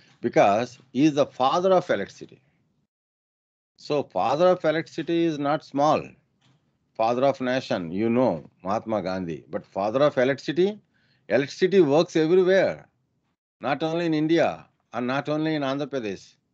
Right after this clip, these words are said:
<laughs> Very good, very good. Nice to see that. <laughs> Uh, actually,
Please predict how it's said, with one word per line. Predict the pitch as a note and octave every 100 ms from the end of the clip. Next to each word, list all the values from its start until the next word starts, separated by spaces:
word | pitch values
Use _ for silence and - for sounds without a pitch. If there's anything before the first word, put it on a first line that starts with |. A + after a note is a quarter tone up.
| _ _
<laughs> | A2 G#2 A2 - F2+ - - - - _
Very | A2 C3 C#3
good, | C#3+
very | C#3 C3+ C#3+
good. | C3+ C#3
Nice | B2 B2 C3 C3
to | C#3
see | C3 C3
that. | C3 C#3+ A#2+ G2 G#2+
<laughs> | A2+ G2 G2 _ _ _ _ A2
Uh, | A2+ A2+ A#2 A2 -
actually, | C3+ - G3 G3 G3 F#3+